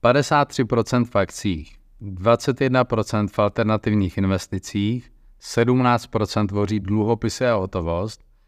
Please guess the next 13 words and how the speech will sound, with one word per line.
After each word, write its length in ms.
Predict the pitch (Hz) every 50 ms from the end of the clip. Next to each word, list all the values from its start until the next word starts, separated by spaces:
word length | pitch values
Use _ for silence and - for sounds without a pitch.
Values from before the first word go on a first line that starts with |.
| _ _ _ _
a 60 | - 98
devět 460 | 95 98 110 107 110 127 131 120 -
procent 600 | 123 113 107 - - - 101 98 98 98 95 -
jsou 220 | - 104 101 101
reality 440 | 98 101 104 107 110 110 104 - 107
a 140 | 101 98 92
infrastruktura. 960 | 95 95 90 - 101 95 - - - 101 92 - - - 95 87 80 71 - - _ _ - - _ _ _ _ _ _ _ _ _ _ _ _ _
Touto 260 | - - 110 110 127 139
investiční 560 | 131 135 139 135 - - 135 - - 170 151
strategií 640 | - - - 110 107 104 - 113 196 101 - 98 -
se 140 | - -
dneska 340 | 104 104 104 - - - 117 -
celosvětově 1040 | - - - 143 135 139 143 135 - - 131 117 104 - 117 104 95 92 87 82 85